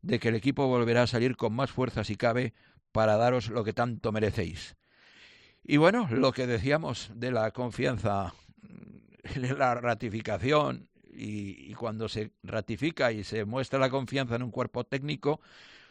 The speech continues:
pues es vísperas de ejecución. Porque dice, "Quiero reiterar una vez más nuestra absoluta confianza en la plantilla, el cuerpo técnico y el proyecto que hemos marcado".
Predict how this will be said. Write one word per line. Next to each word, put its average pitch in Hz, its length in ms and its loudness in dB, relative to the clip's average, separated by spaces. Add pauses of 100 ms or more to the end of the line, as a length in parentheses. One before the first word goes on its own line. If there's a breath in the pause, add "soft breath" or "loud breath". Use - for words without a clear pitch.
(180 loud breath)
pues 120 300 2
es - 580 0
vísperas 127 1200 2 (840)
de 110 260 -2
ejecución. 113 640 2 (1900 loud breath)
Porque 120 300 0
dice, 117 360 0
"Quiero 226 280 6
reiterar 202 440 2
una 190 140 -2
vez 175 160 0
más 170 240 -2
nuestra 147 340 -4
absoluta 165 420 -2
confianza 160 500 -2
en 156 80 2
la 151 80 6
plantilla, 127 520 0
el 101 100 0
cuerpo 151 320 0
técnico 156 460 -2
y 147 80 0
el 135 120 2
proyecto 131 500 -2
que 123 120 0
hemos 123 240 -2
marcado". 107 600 0